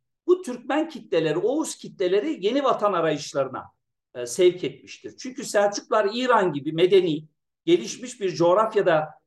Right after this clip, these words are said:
yerleşik bir coğrafyada hüküm sürdükleri için bu göç, e, yani konar göçer hayat tarzını benimsemiş göçebe kitlelerinin bu coğrafyada tutulması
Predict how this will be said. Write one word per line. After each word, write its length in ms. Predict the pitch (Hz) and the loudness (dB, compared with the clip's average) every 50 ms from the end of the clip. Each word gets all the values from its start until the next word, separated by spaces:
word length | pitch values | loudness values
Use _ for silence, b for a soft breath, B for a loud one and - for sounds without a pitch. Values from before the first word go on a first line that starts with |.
| _ _ | _ _
yerleşik 480 | 127 135 147 165 180 180 - 262 - - | 0 2 2 2 2 0 -2 -4 -8 -8
bir 140 | 214 185 151 | -10 -6 -2
coğrafyada 720 | 170 180 175 175 180 180 - 185 165 165 170 156 151 - - _ _ _ _ - | 2 2 2 2 2 0 -2 -4 -4 -2 -2 -4 -6 -8 -12 _ _ _ _ -18
hüküm 280 | 160 160 156 220 180 | -16 -14 -14 -14 -14
sürdükleri 560 | - - 196 190 175 175 190 - - - 165 185 | -10 -4 -4 -4 -4 -4 -6 -8 -6 -6 -6 -6
için 440 | - - - 185 160 151 - - _ _ _ _ _ - | -6 -4 -2 -2 -2 -2 -6 -12 _ _ _ _ _ -8
bu 260 | 202 285 - 202 139 | -6 -6 -6 -2 2
göç, 540 | 160 208 262 269 262 - - - - - - _ _ _ _ _ - | 4 4 4 4 2 -2 -8 -10 -12 -14 -20 _ _ _ _ _ -8
e, 40 | 147 151 143 139 147 143 135 135 135 127 - - - - - | -4 -2 -2 0 0 0 0 0 0 -2 -2 -4 -12 -14 -6
yani 360 | 143 147 147 147 151 147 - | -4 -2 0 0 0 -2 -2
konar 280 | - 160 - 185 196 190 | -2 0 0 2 2 2
göçer 540 | 185 185 180 - - 240 277 285 285 254 - _ _ _ _ - | 4 4 2 4 2 2 2 0 0 -4 -8 _ _ _ _ -4
hayat 340 | 160 170 196 214 - - - | 0 2 2 2 0 -2 -2
tarzını 440 | 180 180 170 160 160 170 170 143 156 | 0 0 0 -2 -4 -6 -8 -6 -6
benimsemiş 760 | 175 185 190 160 - 190 180 190 180 165 - - - _ _ _ _ _ _ | -6 -6 -6 -8 -6 -6 -4 -4 -6 -8 -10 -12 -16 _ _ _ _ _ _
göçebe 500 | - 156 170 165 185 - - 311 311 - | -4 -4 -4 -2 -2 -4 -4 -4 -6 -8
kitlelerinin 840 | - - - - _ _ 214 208 196 196 190 180 170 185 180 180 180 | -12 -18 -20 -20 _ _ 0 2 2 2 2 0 0 -4 -6 -6 -8
bu 100 | 196 - | -10 -6
coğrafyada 880 | - 233 220 214 214 214 214 208 202 196 190 190 196 180 180 175 - - | -2 0 2 2 4 2 2 2 0 0 2 2 2 2 2 0 -2 -4
tutulması 760 | - - - 208 202 196 196 196 185 190 - 285 302 320 - | -12 -12 -10 -8 -6 -2 -2 -2 -2 -2 -4 -6 -6 -6 -6